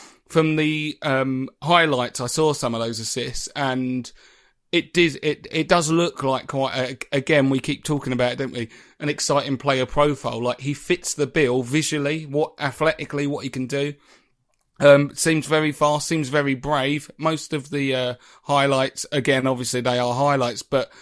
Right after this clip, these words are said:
seem to come from really positive moves in the games. He didn't, you know, he's not kind of just trying to jog through the game or whipping balls from deep. He looks to be trying to beat people, looks very comfortable on the ball. And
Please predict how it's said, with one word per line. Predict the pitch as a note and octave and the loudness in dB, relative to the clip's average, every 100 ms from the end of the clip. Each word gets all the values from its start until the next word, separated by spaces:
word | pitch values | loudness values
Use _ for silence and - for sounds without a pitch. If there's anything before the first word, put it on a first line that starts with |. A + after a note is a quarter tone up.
| - - _ | -20 -20 _
seem | - F3 E3 D3 | -4 0 0 -2
to | D3+ C#3 C#3 - | 0 0 -2 -2
come | D#3 C#3 | 0 0
from | B2+ C#3 C#3 - | -2 -2 -2 -4
really | C#3+ C#3 D#3 D3+ C#3 | -8 -2 0 2 0
positive | - - D3+ C#3 C#3+ B2+ A#2 - - _ - | -2 -2 0 0 -2 -4 -6 -18 -20 _ -4
moves | D3 D#3 D3 D3 C#3 | 0 2 2 0 -4
in | C3+ | -4
the | C3+ | -2
games. | C#3 C#3 C#3 C#3 | 0 0 0 -2
He | |
didn't, | D3 D3+ C#3 | 0 -2 0
you | D#3+ | -2
know, | C#3 B2+ | -2 -2
he's | C3+ B2+ | -4 -6
not | D#3 - _ _ _ _ _ _ _ _ - - | -6 -6 _ _ _ _ _ _ _ _ -20 -2
kind | F3+ D#3 | 0 2
of | |
just | D3 D#3 - - | 0 -2 -6 -4
trying | - D#3 D3 | 4 6 6
to | D3 C#3+ C3+ C3+ D3+ - - | 6 4 4 -2 -8 -16 -12
jog | - D#3 C#3+ | 4 6 4
through | - D3+ | 2 2
the | C#3+ | 2
game | C#3 D3 D3 | 2 2 4
or | C#3 | 2
whipping | D3+ - D#3 C3 | 2 0 -2 2
balls | D3 C#3+ - | 0 0 -2
from | C#3 | -4
deep. | C#3 D3 B2+ | 2 2 2
He | C3+ | 2
looks | C#3+ C#3+ | 2 0
to | - | -2
be | C3+ B2 | -2 -2
trying | - D3 | 2 2
to | B2+ | 2
beat | G#2 D#3+ E3 - | 2 2 2 2
people, | D3+ D3 D#3 D3 | 0 0 0 -2
looks | C3 - | -4 -2
very | D3+ C3+ | -2 -2
comfortable | A#2+ D3+ D3 - C3+ | -2 -4 -4 -4 -2
on | C#3 | 0
the | B2+ | 0
ball. | D3 C#3+ C#3+ - | 0 2 2 0
And | C#3 C#3 C#3 C3 | -2 0 -2 -6